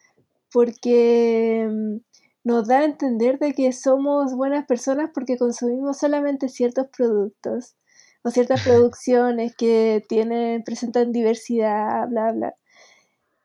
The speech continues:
Speaker 1: Y al consumir eso, como que ya nos sentimos buenas personas,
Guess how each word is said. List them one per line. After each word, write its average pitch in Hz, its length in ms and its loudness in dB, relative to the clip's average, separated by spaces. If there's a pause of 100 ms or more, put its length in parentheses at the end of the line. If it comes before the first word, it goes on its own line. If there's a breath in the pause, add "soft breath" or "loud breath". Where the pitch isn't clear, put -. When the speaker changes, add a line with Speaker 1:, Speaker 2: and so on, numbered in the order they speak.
(240)
Speaker 1:
Y 262 100 2
al 247 140 6
consumir 247 480 4
eso, 330 340 4
como 285 320 0
que 233 120 0
ya 247 100 4
nos 302 160 -2
sentimos 269 480 0
buenas 294 260 0
personas, 262 520 -4